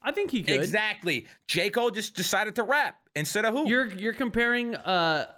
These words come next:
Speaker 1: two professional sports, like a, a, an athlete splitting time between two professional sports to rapping and playing a professional sport?
Speaker 2: It's just a profession.
Speaker 1: But the, I mean,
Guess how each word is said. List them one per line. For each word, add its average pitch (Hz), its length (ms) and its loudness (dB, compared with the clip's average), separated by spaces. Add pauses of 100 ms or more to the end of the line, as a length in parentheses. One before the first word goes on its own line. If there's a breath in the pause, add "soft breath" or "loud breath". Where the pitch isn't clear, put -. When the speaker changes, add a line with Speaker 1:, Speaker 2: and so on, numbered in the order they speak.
(200)
Speaker 1:
two 240 280 0
professional 208 920 -2 (120)
sports, - 800 -4 (560)
like 175 180 0
a, 165 180 -2
a, 180 240 0
an 190 80 0
athlete 196 460 0
splitting 202 320 -2
time 196 220 0
between 180 240 -2
two 202 140 -4
professional 185 440 -4
sports 185 380 -4
to 151 180 0
rapping 156 540 -2
and 202 80 -6
playing 214 240 -4
a 214 60 -6
professional 220 500 -6
sport? 226 420 -4 (680)
Speaker 2:
It's 123 200 -6
just 127 180 -2
a 127 40 -2
profession. 110 640 -6 (640)
Speaker 1:
But - 300 -8 (120)
the, 185 220 -6 (460)
I 151 100 2
mean, 160 300 4